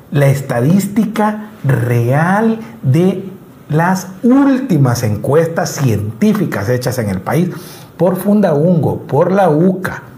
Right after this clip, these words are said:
por la disruptiva de la Francisco Gavidia, por Mitofsky,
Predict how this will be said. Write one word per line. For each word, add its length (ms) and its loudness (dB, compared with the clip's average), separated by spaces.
por 560 0
la 420 0
disruptiva 680 4
de 80 4
la 100 2
Francisco 520 0
Gavidia, 600 0
por 220 2
Mitofsky, 840 0